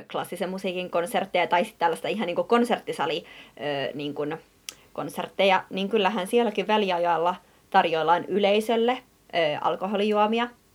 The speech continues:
niin ihan samalla lailla tavalla, että sen ei välttämättä tarvii edes olla vaan pelkästään baarit ja tämmöset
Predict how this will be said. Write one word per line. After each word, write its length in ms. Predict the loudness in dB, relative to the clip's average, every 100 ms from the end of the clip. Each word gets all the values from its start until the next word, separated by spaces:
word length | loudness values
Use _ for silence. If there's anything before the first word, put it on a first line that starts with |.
| _ -12
niin 420 | -8 -4 -6 -8 -14 -20 -16 -6
ihan 240 | -2 -2
samalla 380 | 0 2 4 4
lailla 240 | 4 2
tavalla, 340 | -2 -2 -2 -2
että 120 | -4
sen 140 | -6
ei 120 | -2
välttämättä 400 | -2 -4 -6 -10
tarvii 320 | -6 -6 -4 -8
edes 180 | -8
olla 160 | -8 -4
vaan 200 | -2 -2
pelkästään 460 | -6 -12 -8 -6 -2
baarit 440 | -2 -2 -6 -10
ja 60 | -10
tämmöset 480 | -8 -8 -10 -12